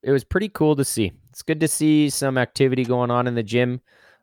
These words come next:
Um, it was really awesome to watch, uh, all the guidelines being followed, and, um,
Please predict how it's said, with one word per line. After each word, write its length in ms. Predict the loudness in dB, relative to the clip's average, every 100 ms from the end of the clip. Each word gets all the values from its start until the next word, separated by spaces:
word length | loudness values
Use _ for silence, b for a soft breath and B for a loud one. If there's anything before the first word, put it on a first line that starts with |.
| 2
Um, 300 | 4 4 4
it 120 | 4
was 160 | 4 4
really 340 | 6 8 8
awesome 720 | 8 8 6 4 0 0 -2 -4
to 140 | -2
watch, 760 | 2 4 2 0 -12 -14 -8
uh, 540 | -4 -2 -2 -4 -6 -10 -14 _ _ _ _ _
all 120 | 0 0
the 100 | 4
guidelines 560 | 6 6 4 0 -4
being 240 | -6 -6 -6
followed, 580 | -2 0 0 -2 -2
and, 220 | -4 -6 -12 _ _ _ _ _ _ _ _ _ -8
um, 400 | -8 -8 -10